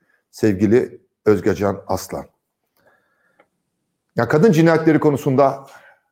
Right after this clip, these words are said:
hemen hemen her gün yüreğimiz yanıyor. Yani bir kadının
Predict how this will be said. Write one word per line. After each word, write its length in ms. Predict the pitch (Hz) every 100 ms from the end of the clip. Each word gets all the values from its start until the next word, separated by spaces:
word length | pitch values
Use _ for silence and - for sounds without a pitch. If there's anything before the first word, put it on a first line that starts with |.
| _ _ _ _ _ _ _ _ _ _ _ _
hemen 240 | 202 208
hemen 200 | 175 147
her 200 | 110 185
gün 180 | 165 135
yüreğimiz 480 | 131 117 120 113 87
yanıyor. 360 | 87 78 71 -
Yani 260 | 156 143 131 -
bir 220 | 175 196
kadının 500 | - 135 139 147 -